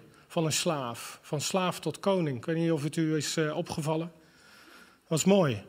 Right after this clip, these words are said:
Maar we zijn, vanaf dat moment is de mensheid een slaaf geworden en is, ehm, is de,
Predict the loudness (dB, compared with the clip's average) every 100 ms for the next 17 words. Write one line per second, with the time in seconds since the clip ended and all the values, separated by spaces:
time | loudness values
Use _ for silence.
0 | -20 -20 -20 -20 -18 -20 -20 -20 4 6
1 | 8 10 8 8 8 8 8 8 8 8
2 | 6 6 6 8 8 6 4 4 4 4
3 | 6 6 6 4 6 6 6 4 4 4
4 | 2 0 -4 -10 -12 0 4 6 6 4
5 | 2 -6 -20 -20 0 2 8 8 10 8